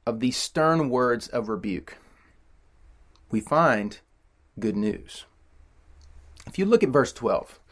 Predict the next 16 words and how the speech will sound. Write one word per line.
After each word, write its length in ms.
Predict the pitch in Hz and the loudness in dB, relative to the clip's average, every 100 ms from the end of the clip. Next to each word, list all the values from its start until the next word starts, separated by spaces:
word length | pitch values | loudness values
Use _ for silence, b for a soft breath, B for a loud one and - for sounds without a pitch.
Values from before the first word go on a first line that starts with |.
| b b b b b b _ | b b b b b b _
it 160 | 165 | -2
says, 440 | - 170 131 120 - _ _ _ - | 4 4 4 2 -8 _ _ _ -16
"Thus 340 | 127 208 240 | 2 4 6
says 360 | - 233 208 156 | 6 6 6 4
the 120 | 170 | -2
Lord, 520 | 156 165 135 101 - - _ _ _ _ _ _ _ _ _ | 0 2 0 -2 -10 -20 _ _ _ _ _ _ _ _ _
as 320 | 196 202 165 | 10 10 10
the 100 | 147 | 2
shepherd 600 | 175 - 262 - 254 233 196 | 0 6 6 6 2 0 -2
rescues 840 | 160 185 233 - - 180 151 131 | 2 4 6 4 -2 0 0 -2
from 320 | - 214 202 | 2 4 4
the 60 | 180 | 2
mouth 460 | 170 214 233 226 - | 4 4 4 2 2
of 220 | 202 170 | 2 2
the 80 | 175 | 2
lion 540 | 208 208 170 127 127 | 4 4 2 -2 -4